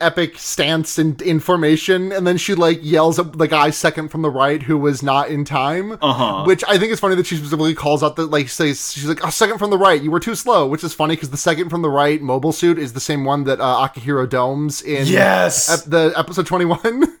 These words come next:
Speaker 1: <laughs>
Speaker 2: I like to imagine it's the same guy.
Speaker 1: It is, <laughs> a hundred percent.
Speaker 2: Car-,
Speaker 1: It gotta,
Speaker 2: Carter's
Speaker 1: you
Speaker 2: fail
Speaker 1: gotta
Speaker 2: boy.
Speaker 1: be. Carter's little fail guy.
Speaker 2: Uh,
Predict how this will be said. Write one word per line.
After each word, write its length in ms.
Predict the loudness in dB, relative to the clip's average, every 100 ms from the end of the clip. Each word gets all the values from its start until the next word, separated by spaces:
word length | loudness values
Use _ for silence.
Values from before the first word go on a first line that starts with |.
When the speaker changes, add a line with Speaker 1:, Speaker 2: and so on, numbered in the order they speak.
| _ _
Speaker 1:
<laughs> 220 | _ -4
Speaker 2:
I 60 |
like 160 | -2 0
to 100 | 0
imagine 260 | 0 0 -4
it's 80 |
the 80 | -10
same 260 | -6 -6 -2
guy. 280 | -2 0 -2
Speaker 1:
It 260 | 2 6
is, 260 | 8 6 2
<laughs> 0 |
a 60 | 4 4 4
hundred 240 | 2 2
percent. 240 | 0 0 2
Speaker 2:
Car-, 140 | 4
Speaker 1:
It 40 | 4
gotta, 60 | 4
Speaker 2:
Carter's 280 | 4 2 -2
Speaker 1:
you 40 |
Speaker 2:
fail 140 | 2 2
Speaker 1:
gotta 180 | 2 2
Speaker 2:
boy. 140 | 0
Speaker 1:
be. 260 | -2 -12 -16 _ _ _ -2
Carter's 400 | 4 4 2 -2
little 240 | 2 2
fail 260 | 2 2 2
guy. 280 | 2 0 0 0 0 -2 _ _ _ -6 -6 -4
Speaker 2:
Uh, 480 | 0 2 2 2 0